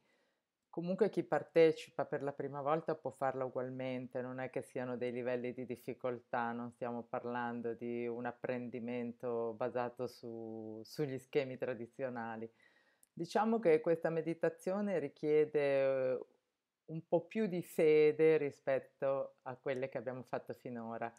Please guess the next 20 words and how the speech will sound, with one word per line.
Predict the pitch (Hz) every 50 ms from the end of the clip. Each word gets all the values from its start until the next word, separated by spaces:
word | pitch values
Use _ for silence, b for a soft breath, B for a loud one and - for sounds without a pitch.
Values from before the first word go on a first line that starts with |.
| b b b b b b b b
nel | - 160 160 160
senso | - - 180 165 156 160 156
che | -
abbiamo | 147 143 151 151 151 160 151
lavorato | 147 151 139 147 151 147 147 147 143 139 - - - 135 131 131 131 127 123 123 - -
molto, | 143 143 147 151 151 147 143 139 131 120 _ _ - 127 123 120 120 120 117 - - 135 127 123 123 120 120
eh, | 120
sulla | 120 - - 160 147 139 131 135
creazione, | - - 160 151 143 143 143 - - - - 160 151 143 143 139 135 127 127 127 123 120 117 117 117 117 113 107 - -
eh, | 123 120 117 113 113 113 113 110 113 113 113
su-, | - - - -
scusate, | - - - 151 147 143 147 135
sulla | - - 131 127
trasformazione | 127 - 160 170 170 - - - 139 139 135 143 139 - _ - 170 160 151 135 123 127 120
della | 113 127 123 123
paura | - - 131 127 127 135 135
in | 127 120 120
amore, | 127 135 139 135 120 110 117 123 135 139 139
quindi | - - 131 127 123
partivamo | - 135 127 - - 139 123 135 139 143 143 131 127